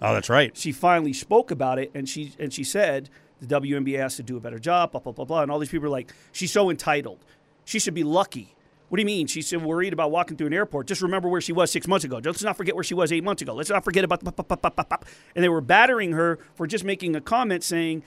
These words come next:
Speaker 2: that the W N B A has to do a better job in secure-, in sh-, security for the league. She didn't say for her. She said for the, for the players. And she's right.
Speaker 1: I
Speaker 2: They're
Speaker 1: mean, should it
Speaker 2: professional basketball players. They should not have to walk through an
Speaker 1: She is
Speaker 2: airport
Speaker 1: right.
Speaker 2: for commercial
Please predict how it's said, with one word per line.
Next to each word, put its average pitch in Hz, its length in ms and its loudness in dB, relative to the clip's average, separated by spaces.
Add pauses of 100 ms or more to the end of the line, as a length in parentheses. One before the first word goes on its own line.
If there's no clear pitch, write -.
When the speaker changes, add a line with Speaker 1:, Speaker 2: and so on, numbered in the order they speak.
(120)
Speaker 2:
that 156 140 -18
the 170 60 -10
W 220 380 0
N 214 120 -4
B 190 140 -6
A 196 100 -2
has 185 160 -2
to 185 80 -6
do 185 160 -2
a 175 40 -2
better 175 240 0
job 156 400 0
in 165 140 -6
secure-, - 480 -6 (220)
in 208 100 -8
sh-, - 120 -10 (240)
security 175 680 0 (380)
for 196 480 4
the 170 160 2
league. 170 680 -2 (140)
She - 100 -2
didn't 311 120 0
say 285 120 0
for 240 140 -2
her. 233 400 10 (360)
She - 120 -8
said 240 180 0
for 247 80 0
the, 214 200 4
for 220 120 4
the 226 60 4
players. - 480 6 (280)
And 302 120 4
she's 311 160 6
right. 359 420 8 (480)
Speaker 1:
I 117 60 -2
Speaker 2:
They're 131 100 8
Speaker 1:
mean, - 40 2
should 302 100 8
it - 60 -2
Speaker 2:
professional 311 640 10
basketball 302 480 10
players. 214 280 6
They 220 80 -2
should 214 200 -4
not 262 200 6
have 277 140 4
to 269 60 4
walk 247 360 6
through 269 160 0
an - 80 -2 (100)
Speaker 1:
She 247 60 10
is 170 200 10
Speaker 2:
airport 143 200 10
Speaker 1:
right. - 60 -12
Speaker 2:
for - 260 -2
commercial 262 680 4